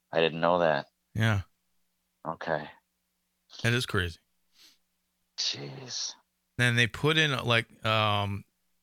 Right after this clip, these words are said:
Speaker 2: I was watching some of the behind the s-, scenes stuff, and they put in all these, uh, different actors from different horror films 'cause Bob Clark was a big fan.
Speaker 1: Yeah.
Speaker 2: <laughs> And I'm like, well, I didn't really, I'm not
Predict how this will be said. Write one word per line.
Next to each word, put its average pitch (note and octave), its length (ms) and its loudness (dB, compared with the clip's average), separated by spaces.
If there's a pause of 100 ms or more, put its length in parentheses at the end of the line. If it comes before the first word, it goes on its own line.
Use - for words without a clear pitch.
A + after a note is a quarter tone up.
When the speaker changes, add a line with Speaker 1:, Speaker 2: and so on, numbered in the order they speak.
(340)
Speaker 2:
I G#2+ 60 -4
was G#2+ 140 -4
watching A#2+ 260 -2
some A#2+ 180 -2
of A2 60 0
the G2 80 -2
behind G2 380 -2
the F#2+ 60 -4
s-, - 160 -4 (260)
scenes A2+ 440 -2
stuff, F2+ 460 -4 (840)
and G#2 240 0
they G2+ 100 -2
put A#2 200 -2
in A2+ 160 0
all G#2+ 140 0
these, F#2+ 380 -6
uh, - 300 -8 (1080)
different A#2 360 0
actors G#2+ 480 2
from G2 200 -6
different G#2 340 -6
horror A#2 280 2
films G2+ 260 -4
'cause F#2+ 240 -6 (100)
Bob G2 220 -2
Clark G#2+ 300 0
was G2 100 -4
a G2 40 -6
big F2+ 200 -8
fan. G2 460 -8 (800)
Speaker 1:
Yeah. G#2 320 8 (560)
Speaker 2:
<laughs> C3+ 480 4
And D#3+ 120 4
I'm C#3+ 100 2
like, A2+ 320 2 (160)
well, D3 100 4
I C3 140 8
didn't G#2+ 300 -2
really, A2+ 360 2
I'm B2+ 100 4
not A2 180 2